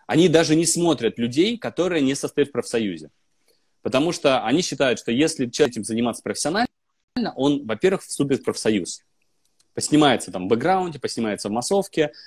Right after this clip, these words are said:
а, наберёт опыт и придёт уже к нему, уже, уже, уж-, уже, э, в будущем. Поэтому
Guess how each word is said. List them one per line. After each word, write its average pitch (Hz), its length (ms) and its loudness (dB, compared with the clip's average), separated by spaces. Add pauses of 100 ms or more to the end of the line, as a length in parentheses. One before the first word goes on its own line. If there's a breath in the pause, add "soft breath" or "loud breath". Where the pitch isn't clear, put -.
а, 104 200 2
наберёт 123 440 6
опыт 196 280 4
и 156 100 -2
придёт 143 360 2
уже 131 140 -4
к - 80 -20
нему, 117 380 0
уже, 127 280 2
уже, 120 240 -2
уж-, 120 320 -2
уже, 123 260 0
э, 127 440 2
в 117 40 -10 (140)
будущем. 104 320 -8
Поэтому 156 420 4